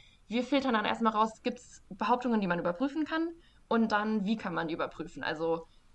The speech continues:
gibt es überhaupt eine Quelle für diese Behauptung oder gibt es sie nicht? Gibt es ExpertInnen, die uns helfen können, zu sagen, das ist richtig, das ist falsch? Da geht's auch nicht immer darum zu sagen, das ist eine Falschnachricht. Da geht's einfach nur darum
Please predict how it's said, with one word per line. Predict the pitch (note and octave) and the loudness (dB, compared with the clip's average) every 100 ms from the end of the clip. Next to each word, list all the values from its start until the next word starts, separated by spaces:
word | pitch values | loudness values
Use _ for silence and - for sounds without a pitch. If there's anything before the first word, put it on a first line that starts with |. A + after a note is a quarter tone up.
| - | -4
gibt | C4+ C4+ | -2 0
es | A#3+ | -2
überhaupt | A3+ A3 | 0 0
eine | A3+ | -2
Quelle | G#3+ A3 G#3+ | 0 2 2
für | G#3+ | 0
diese | G3 F#3 | -4 -4
Behauptung | F#3+ G3 G3 F#3+ G3 F3+ | -4 -2 -4 -4 -6 -2
oder | E3 | -2
gibt | F3 - | -4 -8
es | F#3+ | -6
sie | G#3 | -2
nicht? | A3 A#3+ - | -2 -4 -8
Gibt | F#3 F#3 | -10 -10
es | F#3+ F#3 - | -10 -12 -14
ExpertInnen, | - - A3+ A3 A3 - - - B3 A#3+ A#3 A#3 A#3 - - - - | -14 -6 -2 -2 -2 -16 -12 -4 -2 0 0 -2 -6 -14 -20 -20 -6
die | A3 G#3+ G#3 G3 E3 - - _ | -2 -2 -2 -2 -4 -8 -20 _
uns | A#3+ A#3+ | -4 0
helfen | B3 A3+ A3+ | 0 0 0
können, | A3 A3 G#3 | 0 -2 -2
zu | G#3+ | -2
sagen, | G3 G3 F#3+ | 2 2 0
das | G3 | -6
ist | F#3+ | -8
richtig, | A3 - - - | -10 -12 -20 -18
das | F#3+ | -14
ist | - | -2
falsch? | A3+ A3 A3 A3 - - - - - | 0 0 -2 -6 -12 -20 -20 -20 -10
Da | G#3+ | -4
geht's | G#3 A3+ | -2 0
auch | A3 | 0
nicht | A3+ | 0
immer | A3+ G#3+ | 2 4
darum | G#3 A3 | 4 2
zu | A3 | 0
sagen, | G#3 G#3+ A3 | 4 4 4
das | G3+ | -2
ist | F#3+ | -6
eine | G3+ | -2
Falschnachricht. | A3+ A#3 F3+ F3+ F#3+ | -2 0 -4 -6 -6
Da | F#3+ | -6
geht's | F#3 G3 | -6 -6
einfach | G3+ G#3 | -4 -4
nur | G3+ | 0
darum | F#3+ G3+ G3 F#3+ | 2 2 2 -2